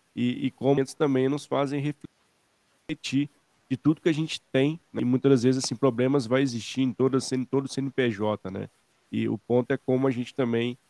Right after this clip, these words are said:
é, agradece os, tudo que a gente tem até hoje, né? Que eu acho que é um exercício fundamental, né?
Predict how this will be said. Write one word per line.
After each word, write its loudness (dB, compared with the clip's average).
é, 0
agradece 4
os, -12
tudo -2
que -6
a -4
gente -18
tem -4
até -2
hoje, -2
né? -10
Que -16
eu -4
acho -6
que -10
é 0
um 2
exercício -4
fundamental, 4
né? -10